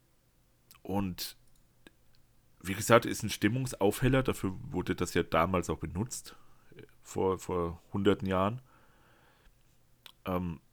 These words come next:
aber so ein, ein Parfüm mit so einer richtig krass präsenten Zitronennote gefällt mir eigentlich nur der sieben Punkt eins von, ähm,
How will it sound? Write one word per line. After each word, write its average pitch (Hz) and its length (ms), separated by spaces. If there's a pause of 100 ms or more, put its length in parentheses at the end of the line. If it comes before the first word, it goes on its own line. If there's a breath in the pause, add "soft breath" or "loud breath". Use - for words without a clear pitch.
(720)
aber 101 380 (960)
so - 480
ein, 107 260
ein 90 220
Parfüm 123 500
mit 110 160
so 101 120
einer 92 200
richtig 123 340
krass 127 280
präsenten 113 960
Zitronennote 90 1200 (1040 soft breath)
gefällt 107 380
mir 131 200
eigentlich 117 440
nur 113 160
der 113 480 (1200 soft breath)
sieben 131 520
Punkt 101 300
eins 101 300
von, 101 480
ähm, 92 420